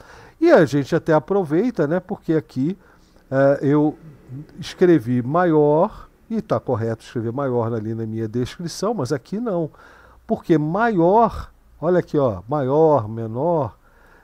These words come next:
diferente, né? Olha só, e o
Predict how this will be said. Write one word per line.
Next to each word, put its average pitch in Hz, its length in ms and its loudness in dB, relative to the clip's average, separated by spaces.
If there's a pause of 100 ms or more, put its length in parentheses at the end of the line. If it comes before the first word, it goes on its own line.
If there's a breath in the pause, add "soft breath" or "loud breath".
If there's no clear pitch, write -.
(140)
diferente, 135 1000 -2
né? 156 300 -4 (180)
Olha 127 220 -4
só, 135 340 -4 (300 soft breath)
e 123 100 -4
o 139 140 -2